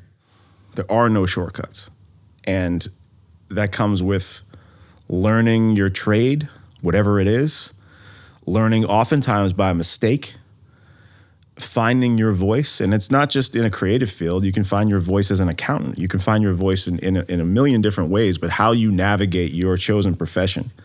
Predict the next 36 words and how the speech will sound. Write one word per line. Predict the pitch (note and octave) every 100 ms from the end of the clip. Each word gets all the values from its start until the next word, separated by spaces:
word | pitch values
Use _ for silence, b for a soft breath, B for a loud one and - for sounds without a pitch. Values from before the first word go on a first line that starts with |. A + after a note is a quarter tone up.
| B B B B B B B -
You | G#2
don't | A2+ B2+ -
come | - G#2+
out | G2+ G2+
of |
college | F#2 F#2 F#2 F2 D#2
and | D#2+ D2+
you | F2
don't | G2
come | - F#2+
into | F#2 F2+
your | D#2+
twenties | E2 - F#2+ F2+
just | E2+ F2
knowing | F2 F#2 F#2 F2+
how | E2+
to | E2 D#2+
do | F2+ F2+
that. | D2 - - -
It's | -
not | F#2 E2 D#2+
like | F2 - - B B B B B B B B -
being | F#2+ F2+
a | D2+
basketball | F2 G2 - D2+
player | - D2 C#2+
and | C#2
just | D2+
having | F2 D#2 D#2
a | D2
preternatural | - E2 D#2 D#2+ D#2+ C#2
talent | E2+ F#2+ E2+ -
to |
come | E2 D2
out | D#2 D2+
of | D2 -